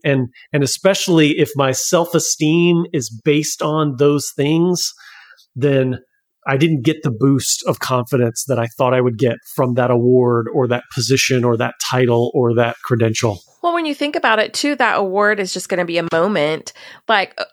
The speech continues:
Speaker 2: Super Bowl, okay, you win the Super Bowl, but then there's another one next year. Like, and you could
Speaker 1: Yeah.
Speaker 2: say, "Yeah, I've got so many Super Bowl titles," or, "I have this one," that's great. But once the game, the big game is over, then what are you working towards? Well, you're working towards the next year and trying to get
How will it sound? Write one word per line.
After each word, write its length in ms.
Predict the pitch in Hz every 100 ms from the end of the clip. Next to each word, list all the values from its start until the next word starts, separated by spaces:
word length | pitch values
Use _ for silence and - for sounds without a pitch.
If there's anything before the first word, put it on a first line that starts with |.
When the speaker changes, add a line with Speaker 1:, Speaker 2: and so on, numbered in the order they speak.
| _
Speaker 2:
Super 380 | 139 - 349 294
Bowl, 240 | 226 165 -
okay, 200 | 240 269
you 140 | 269
win 160 | 262 247
the 80 |
Super 300 | 233 277 302
Bowl, 180 | 247 202
but 160 | 226 220
then 160 | 247
there's 200 | 254 254
another 260 | 233 233 254
one 120 | 226
next 300 | 220 - -
year. 320 | 175 175 233 _ - - 226
Like, 340 | 220 214 -
and 160 | - 233
you 80 | 247
could 80 | 131
Speaker 1:
Yeah. 120 | 208
Speaker 2:
say, 160 | 233
"Yeah, 240 | 233 226 226
I've 120 | 220
got 180 | 220 -
so 160 | 262
many 160 | 240 220
Super 260 | 214 247 226
Bowl 140 | 214
titles," 460 | - 240 220 214 208
or, 60 |
"I 80 | 202
have 260 | 220 233 240
this 240 | 220 -
one," 200 | 220 214
that's 180 | 196 -
great. 280 | 240 285 -
But 220 | 208 208 202 _
once 280 | 214 240 240
the 100 | 226
game, 320 | 240 226 -
the 80 | 220
big 180 | 226 214
game 240 | 214 285
is 100 | 240
over, 360 | 190 190 202 214
then 240 | 208 247
what 100 | 269
are 40 | 254
you 120 | 202
working 300 | 170 170 170
towards? 280 | 156 147 -
Well, 160 | 156
you're 140 | 180 175
working 240 | 185 240
towards 220 | 262 262
the 80 | 277
next 300 | 339 - -
year 140 | 175
and 140 | 175 185
trying 200 | 202 214
to 60 |
get 160 | 220